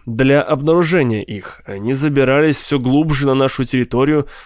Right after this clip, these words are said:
сквозь все возможные заслоны, но пока это были просто машины, металлические шары с когтями, клешнями и всевозможными датчиками,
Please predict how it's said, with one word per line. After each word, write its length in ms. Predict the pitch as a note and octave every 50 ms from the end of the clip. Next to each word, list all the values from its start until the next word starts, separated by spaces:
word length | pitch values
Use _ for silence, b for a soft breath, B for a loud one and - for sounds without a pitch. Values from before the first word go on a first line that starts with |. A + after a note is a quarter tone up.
| B B
сквозь 440 | - - - - D3+ D3+ C#3+ -
все 280 | - - - - C#3 C#3
возможные 640 | C3+ C3+ B2 A2+ B2 B2+ B2+ B2+ A#2+ B2 C3+ C3+
заслоны, 580 | B2 B2+ C#3+ C#3 - - E3+ F#3 D3+ A2+ F#2+ F2
но 320 | F2+ F#2+ F#2+ G#2+ C3 D#3 E3+
пока 440 | - - C3+ C3 - - D#3+ D#3 C3+
это 200 | B2+ B2 - E3+
были 300 | A#2+ B2 D#3 D#3+ D3+ C#3+
просто 440 | - - D#3 D3+ C#3+ - - C3+
машины, 640 | B2 A#2+ A#2+ A2+ - - F3 F3+ F#3+ C#3+ G#2+ F#2+ F2+ B B B B B B B B B
металлические 960 | - C3+ D#3 F3 F3+ D3+ G#3 G3+ G#3 G#3 E3 - D#3+ D3 - - - - D#3+ D3
шары 340 | - - E3 E3+ E3+ D#3
с 120 | B2 - -
когтями, 680 | - D3+ D3+ - - - F3 D#3 B2 G#2 G2 - C#3 -
клешнями 880 | - A#2 A2+ B2+ D3+ E3+ D3+ - - C#3+ C#3 C3 B2+ A#2+ A#2 A2+ G#2+ G#2+
и 20 |
всевозможными 840 | G2 - - B2 A#2+ B2 B2 A#2+ C3 D3+ D#3 D#3 C#3 B2 C3+ C3 C3
датчиками, 720 | B2+ A#2+ A#2+ E3 F#3+ F#3+ - - - - - G#2+ G2 F#2 F2+